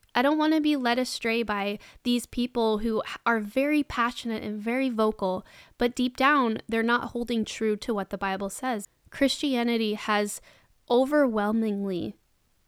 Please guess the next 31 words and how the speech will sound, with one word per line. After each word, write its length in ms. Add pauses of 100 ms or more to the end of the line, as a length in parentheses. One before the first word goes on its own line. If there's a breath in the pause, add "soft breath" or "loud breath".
(200)
a 100
poor 300
reputation. 840 (500 soft breath)
I 140
shared 300
a 80
statistic 680
that 260
of 220
the 120
people 440
that 160
were 100
surveyed, 640 (560 soft breath)
nine 480
out 120
of 120
ten 500 (240)
thoughts 280
about 180
Christianity 680
were 380
negative. 720 (260)
We 160
have 120
set 360
this 260
terrible 720
reputation 640
for 160
ourselves, 680